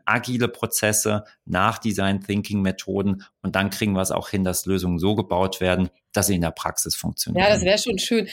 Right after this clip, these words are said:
Speaker 2: Das ist so lustig. Ich hatte jetzt gerade wieder eine Interaktion mit meinem Arzt,
Speaker 1: Hm.
Speaker 2: ähm, der, dem ich mein Buch geben wollte und sag-, ihm erzählt habe, dass ich mich mit Digitalisierung befasse und er so, „Gehen Sie mir weg, dafür bin ich zu alt, ich gehe bald in Rente, ich mache E-Rezept, E-Part, ist mir alles zu kompliziert,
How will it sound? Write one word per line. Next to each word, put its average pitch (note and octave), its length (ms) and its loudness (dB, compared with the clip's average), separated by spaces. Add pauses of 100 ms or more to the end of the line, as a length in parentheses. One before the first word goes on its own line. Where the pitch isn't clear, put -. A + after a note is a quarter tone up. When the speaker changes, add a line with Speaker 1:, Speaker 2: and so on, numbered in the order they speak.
(100)
Speaker 2:
Das F3+ 160 0
ist G3 120 -2
so G#3 80 2
lustig. F#3 420 0
Ich F3 100 -4
hatte G3 220 0
jetzt F#3 180 0
gerade F#3 200 0
wieder G3 160 2
eine F#3 180 2
Interaktion A#3 840 2
mit F#3+ 160 2
meinem G3 300 4
Arzt, G3+ 640 2 (340)
Speaker 1:
Hm. G3+ 140 6
Speaker 2:
ähm, F#3+ 240 4 (220)
der, F3+ 260 4
dem G3 200 2
ich G#3 140 -2
mein F3+ 220 4
Buch A#3 260 2
geben A3+ 300 2
wollte G#3 360 0
und F#3 140 0
sag-, F#3 300 2
ihm F3+ 340 2
erzählt F#3+ 320 2
habe, G3 120 0
dass F#3 120 0
ich - 60 -8
mich F#3+ 160 0
mit F#3 140 2
Digitalisierung F#3+ 680 2
befasse F#3+ 380 -4
und - 40 -2
er F3 120 2
so, E3 80 0
„Gehen G3+ 200 2
Sie G#3 120 -2
mir F3+ 180 0
weg, G3 220 0 (260)
dafür F3 240 0
bin G#3+ 140 2
ich - 160 0
zu - 180 0
alt, G3+ 240 4
ich A#3+ 140 -6
gehe G3 120 0
bald G3 180 2
in F#3 100 0
Rente, F#3+ 260 2
ich - 120 -4
mache F#3 260 -2
E-Rezept, G3+ 560 0
E-Part, G3 340 0
ist - 100 -6
mir G3 140 2
alles A#3+ 220 2
zu A#3+ 100 -6
kompliziert, G#3+ 600 -2